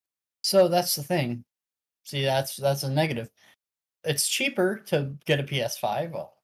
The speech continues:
depending on where you get it from, knowing this country. Um, but it's like, <sighs> it's like convenience, because building a P C is a pain in the ass. And confusing as fuck.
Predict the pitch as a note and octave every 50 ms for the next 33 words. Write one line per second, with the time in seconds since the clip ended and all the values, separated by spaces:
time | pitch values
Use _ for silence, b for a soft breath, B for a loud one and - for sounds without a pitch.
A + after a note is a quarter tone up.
0 | _ _ _ _ _ C3+ B2 A#2+ A#2 A#2 A#2 A2+ A2+ G#2+ G2+ G2+ G#2+ B2 A#2+ -
1 | - - - B2+ C3 C3+ B2+ B2 B2 C3 C#3 C#3 C3 C3+ - _ _ - A#2+ B2
2 | A#2+ A#2 A#2 A2+ A2+ A2+ A2+ B2+ C#3 - - - A#2+ A#2+ A#2+ A#2+ _ _ _ -
3 | - C#3+ D3+ E3+ E3+ B B B B B B B _ _ _ _ _ _ D3+ D3
4 | C#3+ C#3+ C#3 C3+ C3 C3 B2+ B2 B2 A#2+ - _ _ _ _ _ _ _ _ -
5 | D#3 D#3 D#3+ D#3 D3+ - - D#3 D#3 - - - F3 F3 F3 F3 F3 - - _
6 | _ _ _ _ _ _ _ _ _ - - D3+ C#3+ - - - - - - -
7 | E3+ E3+ D#3 - F3+ E3 D#3 - - E3+ E3 D#3 D3+ C#3+ F3 G#3 G#3 D#3 B2 A2
8 | - - - - - - E3 D3+ C#3 D#3 C#3 C#3 C#3 C3+ C#3 E3+ G#3+ A#3+ C4 A#3+
9 | F#3+ D3 - - D3 C3+ B2+ - - C3 B2+ B2+ A#2 - - D3+ C#3 C3 B2 A#2+
10 | A2+ A2 G#2+ - D3+ E3 F3+ F3 C#3 A#2 A#2 - - - - - - _ _ _
11 | _ _ _ _ _ _ _ _ _ _ _ _ _ _ _ _ _ _ - C3
12 | B2+ B2 - - - C#3+ C#3 C#3+ - D3+ D#3+ F3+ F3+ F#3+ F#3 D#3+ D3+ C#3 - -
13 | D3+ C#3+ C3 - - -